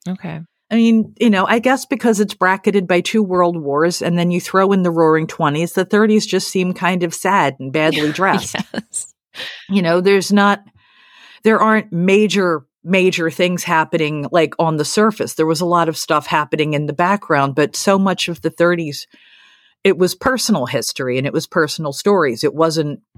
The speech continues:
Speaker 2: a world war or, you know, a large event. But most of us, our lives are small events, but they're not small to us. So I really wanted to, you know, just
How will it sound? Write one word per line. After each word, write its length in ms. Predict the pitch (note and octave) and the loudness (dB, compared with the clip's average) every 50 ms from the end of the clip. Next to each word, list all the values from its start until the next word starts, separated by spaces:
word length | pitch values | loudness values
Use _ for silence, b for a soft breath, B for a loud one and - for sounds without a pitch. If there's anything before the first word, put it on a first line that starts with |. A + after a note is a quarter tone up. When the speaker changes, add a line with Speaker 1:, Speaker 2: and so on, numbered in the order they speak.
| - | -2
Speaker 2:
a 80 | - E3+ | -2 0
world 440 | D#3+ D3 D#3 D#3+ D3+ D3 D3 C#3 C3+ | 0 2 2 2 4 2 0 -2 -4
war 420 | C3+ C#3+ D3 C#3+ C#3 C3+ C3 A#2 | -6 -2 0 0 2 0 0 -2
or, 420 | - D3 D3 C#3 C#3 C3+ B2+ B2 - _ _ _ _ _ _ _ _ _ _ _ _ _ _ _ _ _ _ _ _ _ _ _ _ _ _ _ - | 0 0 2 2 2 2 0 -4 -8 _ _ _ _ _ _ _ _ _ _ _ _ _ _ _ _ _ _ _ _ _ _ _ _ _ _ _ -4
you 80 | - F3+ | -4 -2
know, 220 | D#3+ D3+ C3+ C3 - | -2 0 -2 0 0
a 100 | D#3+ F3 | 0 0
large 480 | D#3 D3+ D#3 E3 D#3 D#3 D#3+ D#3 - | 2 2 2 4 4 4 2 0 0
event. 460 | D#3 C#3+ C3 B2+ D3+ C3+ C3 B2+ G#2+ - _ - | -2 -2 0 0 -2 -2 -2 -4 -6 -10 _ -2
But 280 | - D#3+ D3 C#3+ - _ _ _ _ B B B B B B B B B B | 0 0 0 0 -4 _ _ _ _ B B B B B B B B B B
most 300 | G3+ A#3 C#4 - - - | 0 0 0 0 -2 -4
of 140 | C#4 A3 B3+ | -2 0 0
us, 320 | B3 A3+ - - - - _ _ - | -2 -2 -4 -10 -14 -16 _ _ -2
our 160 | - G#3 A3 | 0 0 2
lives 340 | A#3 A3 G#3+ A#3 B3+ A3+ G3 | 2 2 2 0 0 0 0
are 180 | G3 F3+ B3 C#4 | 0 0 0 -2
small 420 | - - - D#3+ C3 B2+ B2+ C3 | -4 -4 -2 0 0 0 2 0
events, 320 | C3 B2 B2+ B2 B2 - - | 0 -2 -4 -8 -8 -6 -4
but 140 | - C#3+ C3+ | -4 -2 -2
they're 120 | D#3+ D#3+ | 0 0
not 240 | D#3+ F3 F#3 - - | 0 0 0 -2 -2
small 300 | - - F3+ F3 F3+ F3+ | -2 0 0 2 0 0
to 160 | F3 - E3+ - | -2 -2 0 2
us. 180 | - - G#3+ | 2 0 -2
So 200 | - - - D3 | -4 -4 -2 0
I 80 | C3+ C#3 | 0 0
really 300 | D3 D#3+ E3+ E3+ F3+ F3 | 2 0 2 2 2 0
wanted 380 | D#3+ D#3+ D#3+ E3+ E3+ E3 E3 - | 0 0 0 0 -2 -4 -6 -6
to, 380 | - - F3+ E3+ E3+ E3 E3 D3+ - | -4 0 2 2 2 2 0 -4 -6
you 100 | E3+ D3+ | -6 -6
know, 140 | C#3+ D3 | -4 -6
just 300 | D3 - E3+ D#3+ - - | -4 -4 -4 -4 -4 -6